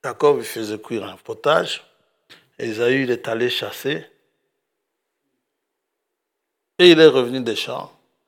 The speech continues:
Évidemment, quand on revient des champs, s'il est parti cultiver, je ne sais pas, s'il est pas chassé, euh, chassé, je ne sais pas, mais cultiver, je sais combien ça vous casse.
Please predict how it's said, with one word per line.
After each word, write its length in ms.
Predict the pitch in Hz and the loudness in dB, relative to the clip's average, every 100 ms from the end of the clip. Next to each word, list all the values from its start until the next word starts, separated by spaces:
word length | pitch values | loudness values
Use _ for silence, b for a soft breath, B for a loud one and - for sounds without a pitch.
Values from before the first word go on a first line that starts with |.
| _ 117 | _ -20
Évidemment, 720 | 110 - 104 113 123 117 _ _ _ _ _ _ _ _ | -18 -14 -12 -10 -10 -14 _ _ _ _ _ _ _ _
quand 160 | - 123 | -10 -10
on 40 | |
revient 300 | 107 101 113 | -10 -8 -8
des 140 | 104 92 | -8 -10
champs, 400 | - 87 62 _ _ _ _ _ _ _ _ _ _ _ _ _ _ - | -10 -12 -14 _ _ _ _ _ _ _ _ _ _ _ _ _ _ -18
s'il 240 | - 120 | -10 -8
est 60 | 117 | -8
parti 440 | 113 95 - 113 | -8 -12 -12 -14
cultiver, 580 | 113 110 98 110 104 117 | -14 -18 -16 -16 -10 -10
je 120 | 104 | -10
ne 80 | 90 | -16
sais 160 | - 101 | -18 -12
pas, 240 | 127 143 | -10 -10
s'il 180 | - 123 | -12 -14
est 40 | |
pas 220 | 110 110 | -10 -10
chassé, 680 | - 131 120 - 139 104 - _ _ _ _ - | -8 -8 -8 -2 0 -2 -6 _ _ _ _ -14
euh, 140 | 117 120 | -12 -8
chassé, 460 | - 135 - 151 | -2 -2 0 0
je 80 | 127 | 0
ne 80 | 113 | -6
sais 160 | 117 | -10
pas, 260 | 110 127 135 | -8 -6 -6
mais 160 | 120 110 | -8 -12
cultiver, 560 | 107 95 110 104 117 | -14 -16 -14 -10 -10
je 140 | 104 98 | -10 -14
sais 360 | - 113 110 - - _ _ _ _ | -12 -12 -12 -18 -20 _ _ _ _
combien 460 | - 113 104 107 104 - _ _ _ | -16 -14 -12 -12 -12 -18 _ _ _
ça 60 | 107 | -14
vous 180 | 101 98 | -14 -14
casse. 460 | 98 85 - - | -12 -10 -12 -12